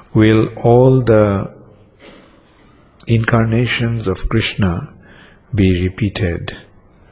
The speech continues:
Your servant, Aarti. <clears throat> You see, when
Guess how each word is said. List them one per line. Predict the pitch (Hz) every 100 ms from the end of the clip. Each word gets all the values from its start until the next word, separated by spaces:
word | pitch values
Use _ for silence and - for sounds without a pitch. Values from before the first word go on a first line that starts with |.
| - - - - - - -
Your | 95
servant, | - 101 95 113 143 - -
Aarti. | 87 85 - - - - 147 165 147 110 92 -
<clears throat> | - - - - - - - - - - - - - - - - - - - -
You | 127
see, | - 151 156 151 - - - - - - - - - - - - - - - - - - -
when | 120 131 151 151 147 - -